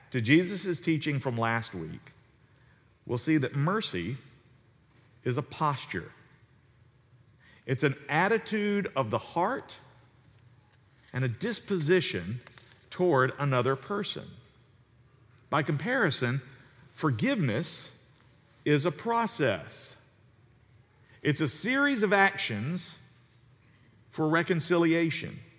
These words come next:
It's a mechanism for restoring a relationship. And so this story is about three aspects of mercy and forgiveness. First,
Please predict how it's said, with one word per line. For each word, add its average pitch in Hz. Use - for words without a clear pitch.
It's 175
a 185
mechanism 160
for 185
restoring 175
a 156
relationship. 175
And 139
so 214
this 285
story 190
is 160
about 190
three 247
aspects -
of 170
mercy 170
and 165
forgiveness. 233
First, 226